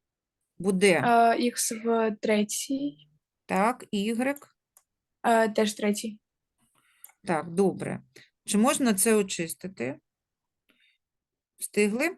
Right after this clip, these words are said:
Speaker 1: Так, Дашуля, молодець. А давай даш ще другий, я поставлю оцінку. І так, дивіться: а, такі приклади. Тут треба, а, тут треба було просто спростити, а тут обчислити значення виразу, тобто сказати,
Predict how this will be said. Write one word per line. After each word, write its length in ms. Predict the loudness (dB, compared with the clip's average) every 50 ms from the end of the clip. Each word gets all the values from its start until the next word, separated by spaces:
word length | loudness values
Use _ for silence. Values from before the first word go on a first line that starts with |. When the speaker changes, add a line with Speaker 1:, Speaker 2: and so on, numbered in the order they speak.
| _ -4
Speaker 1:
Так, 220 | -2 -2 -2 -2
Дашуля, 360 | -2 -2 0 2 2 4 4 4
молодець. 720 | 4 4 4 4 2 2 0 0 0 0 -2 -4 -6 -10 -12 -16 -20 -20 _ _ -4
А 80 | -2
давай 240 | -2 2 2 2 4
даш 300 | 4 4 4 4 2 0 0
ще 300 | -2 0 2 2 2 2
другий, 440 | 2 0 0 2 2 2 0 0
я 100 | -2 -2
поставлю 520 | -4 -6 -8 -8 -4 -4 -2 0 0 2 0
оцінку. 480 | 0 0 -2 -4 -6 -8 -8 -12 -16 -16 -16 -18 _ _ -20 -20 -20 -20 -20 -20 -20 -20 _ _ _ _ _ _ _ _ -20 -18 _ -10
І 60 | -4
так, 260 | 0 0 0 0 -2 -6
дивіться: 480 | 0 2 4 4 4 4 2 0 0 0 0 0
а, 420 | 2 2 4 4 4 4 4 2 2 0
такі 220 | -2 -2 -2 -2
приклади. 580 | 0 2 4 4 4 4 2 -2 -2 -2 -4 -4
Тут 220 | -2 -4 -4 -2
треба, 480 | 0 2 2 2 2 2 2 2 0 -2
а, 560 | -2 0 2 2 2 0 0 0 0 -2 -2 -4 -6 -10 _ _ _
тут 200 | -8 -8 -6 -2
треба 240 | -2 -2 -2 -2 -4
було 220 | -4 -6 -6 -4
просто 320 | -4 -4 -4 -4 -2 -2
спростити, 520 | -4 -4 -4 -4 -6 -4 -2 -4 -2 0 0
а 60 | 0
тут 240 | 0 -2 -6 -8 -6 -4
обчислити 760 | -4 -4 -2 -2 0 2 2 2 2 0 -2 -2 -4 -6
значення 560 | -4 -2 -2 0 0 -2 -2 -2 -2 -2 -2 0
виразу, 460 | 0 0 2 2 2 0 -2 -6 -8
тобто 300 | -10 -12 -12 -10 -10 -10
сказати, 640 | -8 -8 -8 -6 -4 -2 -2 -2 0 0 -2 -2 -2